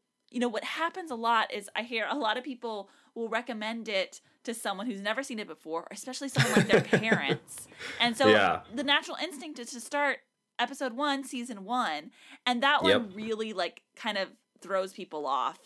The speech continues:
Speaker 1: and makes them never wanna come back to it. So, like you said, Lucas, it's an anthology. Each episode is its own story,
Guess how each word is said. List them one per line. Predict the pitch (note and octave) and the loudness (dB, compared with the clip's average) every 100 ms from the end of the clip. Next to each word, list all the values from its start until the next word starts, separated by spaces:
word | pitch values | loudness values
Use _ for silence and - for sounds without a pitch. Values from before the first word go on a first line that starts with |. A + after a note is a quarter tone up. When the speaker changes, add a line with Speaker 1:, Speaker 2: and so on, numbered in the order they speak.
| - | -4
Speaker 1:
and | F#3+ E3+ D#3+ - | 0 -2 -4 -12
makes | G3 F#3+ F3+ | -4 -2 -2
them | G3 | -6
never | F3 E3 E3+ | -4 -4 -6
wanna | C#3+ | -8
come | C3+ E3+ | -8 -4
back | D3+ C3 - | -2 -4 -8
to | D3 | -8
it. | G#2 D2 - - - | -6 -6 -10 -20 -20
So, | - - A#3 G#3+ F#3 _ _ _ _ _ | -6 4 6 4 0 _ _ _ _ _
like | A#3+ B3+ | 0 2
you | C4+ | 0
said, | - A3 | 0 0
Lucas, | F#3+ F#3+ F3 - | 0 -2 -2 -2
it's | G#3 | -6
an | B3+ | -2
anthology. | A#3+ A#3+ A3 A3+ G#3+ A3+ G#3+ - | -2 2 2 0 -2 -8 -8 -8
Each | A#3+ B3 | -8 -8
episode | A3+ A#3+ A3 G#3 | -10 -4 -2 -2
is | G3+ F3+ | -4 -12
its | - | -12
own | - G3+ G#3 | -8 -8 -10
story, | - G#3 F3+ F#3 F#3+ F#3+ | -10 -6 -4 -4 -4 -4